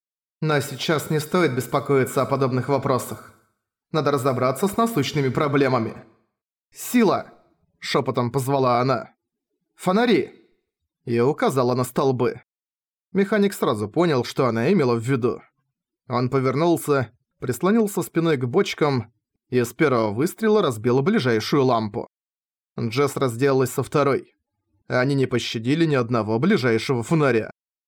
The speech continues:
Вокруг Кэти Джей сгустилась темнота. Но минутная пауза позволила людям Дракен подобраться ближе. Порт имел свои укромные места.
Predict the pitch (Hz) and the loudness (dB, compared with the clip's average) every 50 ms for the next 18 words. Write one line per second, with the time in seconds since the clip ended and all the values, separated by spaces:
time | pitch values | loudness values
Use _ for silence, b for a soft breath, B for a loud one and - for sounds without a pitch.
0 | _ _ _ _ _ _ - 123 120 117 127 131 - 156 139 131 - - 147 127 | _ _ _ _ _ _ -6 -4 -2 0 -2 -2 0 0 -2 -2 0 -2 -2 -2
1 | - - - 120 110 110 135 143 139 123 117 123 135 127 - - - 147 131 131 | -2 -2 -4 -4 -2 0 2 2 2 2 0 -2 -4 -4 -2 -2 0 0 0 -2
2 | - - - 165 147 139 139 135 131 - 147 - - - - _ _ _ _ _ | -2 -2 -2 -2 0 0 0 0 0 -2 -2 -2 -4 -8 -18 _ _ _ _ _
3 | _ _ _ _ _ 123 123 127 143 170 220 254 214 202 214 190 180 160 - 226 | _ _ _ _ _ -4 -2 0 2 2 2 2 2 2 2 2 2 0 0 2
4 | 233 220 196 175 147 143 147 - - 139 135 123 123 175 214 202 180 160 151 143 | 4 4 4 4 2 0 0 0 0 0 0 0 0 0 2 2 2 2 2 2
5 | 135 151 202 165 151 139 139 131 127 120 139 196 196 185 160 143 123 151 135 135 | 2 2 2 2 2 2 2 0 0 0 0 0 0 0 0 0 0 0 2 2
6 | 123 135 156 - - - 147 131 123 139 165 147 110 101 - - - - _ _ | 2 0 -2 -2 -2 -2 -2 0 2 2 2 2 0 -2 -6 -12 -16 -20 _ _
7 | _ _ _ _ _ _ _ _ _ _ _ - 123 147 - - 185 170 175 175 | _ _ _ _ _ _ _ _ _ _ _ -2 -2 -2 0 0 0 2 2 2
8 | 170 151 - - 143 139 165 214 196 151 - 147 139 131 131 127 123 120 117 117 | 0 0 -2 -2 0 2 4 4 4 2 2 2 2 2 2 2 2 2 0 -2
9 | - - - 110 - - - | -4 -6 -8 -8 -8 -10 -14